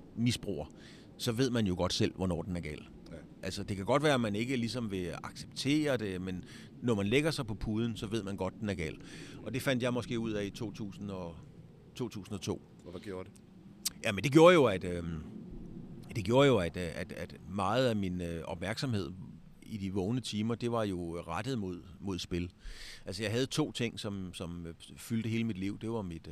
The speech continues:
Speaker 1: øh, mit arbejde og, øhm, og, og, og mit gambling, kan man sige, ikke? Og jeg var meget, meget påpasselig. Jeg arbejdede faktisk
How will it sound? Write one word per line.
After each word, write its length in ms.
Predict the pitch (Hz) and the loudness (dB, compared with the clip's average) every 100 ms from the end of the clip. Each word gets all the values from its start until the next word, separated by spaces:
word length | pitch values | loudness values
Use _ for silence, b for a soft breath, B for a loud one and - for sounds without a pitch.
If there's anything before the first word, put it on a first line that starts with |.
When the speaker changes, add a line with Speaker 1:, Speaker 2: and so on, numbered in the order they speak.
| 76 | -10
Speaker 1:
øh, 60 | |
mit 120 | 82 82 | -6 -2
arbejde 420 | 92 147 147 131 - B B B B - - | -2 0 -2 -4 -14 B B B B -10 -4
og, 360 | 92 90 87 | -2 -2 -4
øhm, 380 | 87 85 85 87 - - | -4 -6 -8 -12 -12 -8
og, 280 | 87 78 | -8 -6
og, 260 | 87 78 - | -6 -8 -6
og 100 | 90 | -6
mit 240 | 87 - | -6 -8
gambling, 480 | - 80 82 80 85 - | -4 -4 -4 -6 -8 -8
kan 100 | 76 | -8
man 100 | 73 | -4
sige, 260 | 90 90 | -2 0
ikke? 120 | 120 127 B B B B B | 0 -2 B B B B B
Og 120 | - 107 | -6 -2
jeg 100 | 110 | 2
var 60 | |
meget, 340 | 110 117 143 135 | 2 2 2 2
meget 300 | 113 123 127 | 2 0 -2
påpasselig. 420 | 117 113 107 139 | -4 -2 -2 2
Jeg 80 | 101 | 4
arbejdede 420 | 127 165 113 101 | 4 2 0 -2
faktisk 420 | 92 82 - - | -4 -4 -6 -8